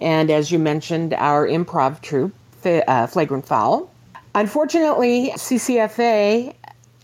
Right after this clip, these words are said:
decided to dissolve in twenty seventeen, but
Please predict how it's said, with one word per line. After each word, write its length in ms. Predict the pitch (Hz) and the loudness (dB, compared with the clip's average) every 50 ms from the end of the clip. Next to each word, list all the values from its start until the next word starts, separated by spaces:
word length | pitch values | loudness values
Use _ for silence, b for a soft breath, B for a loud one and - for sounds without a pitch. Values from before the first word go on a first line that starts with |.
| - 175 - | -14 -8 -2
decided 640 | 214 202 190 - 226 214 202 202 202 196 196 190 180 | -2 -2 0 0 2 2 4 4 4 4 2 0 -2
to 320 | - - - 220 202 196 190 | -8 -6 -2 0 2 2 2
dissolve 720 | 170 170 165 160 160 220 226 233 214 185 185 190 233 233 | 2 0 -2 -2 -2 -2 0 2 2 2 2 0 0 -2
in 400 | 220 - 190 185 170 170 175 175 | -2 -2 -2 -2 0 -2 -2 -4
twenty 340 | 175 - - 214 208 196 185 | -6 -4 -4 -2 0 0 -2
seventeen, 1000 | 175 - - 226 226 233 226 214 196 175 - - 190 165 147 143 151 175 190 175 | -2 -4 -2 -2 0 0 0 -2 -2 -4 -6 -4 -2 0 0 0 0 -2 -2 -2
but 440 | 170 156 151 143 131 - - - | 0 0 0 0 -2 -4 -10 -20